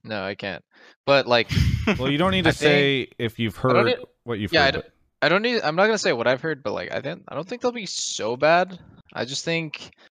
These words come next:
Speaker 1: they took a really bad approach this year, so it's, like, bad taste in people's mouths, where, like, they didn't use their roster very well, and, like,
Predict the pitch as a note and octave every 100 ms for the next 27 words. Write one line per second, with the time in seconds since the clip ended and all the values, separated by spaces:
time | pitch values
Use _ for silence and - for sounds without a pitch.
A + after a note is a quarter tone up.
0 | _ _ _ C#3 - E3 D3 C#3 B2 A#2
1 | - A2+ C#3 B2 C#3 C#3+ C#3 G#2 F#2 -
2 | F2+ F2 _ - F2+ F2+ - G#2 G2 A2
3 | C3 B2 B2+ B2 C3+ C#3+ D3 - - _
4 | _ _ _ _ - G#2 G2 G2 F#2+ -
5 | _ _ _ _ _ - A#2 A#2+ A#2+ A#2
6 | - G#2+ G2+ G2+ F#2+ G2 G#2+ - A2+ A2
7 | A2 A2 G#2+ G#2+ G#2+ F2+ F#2+ F#2 F2 -
8 | -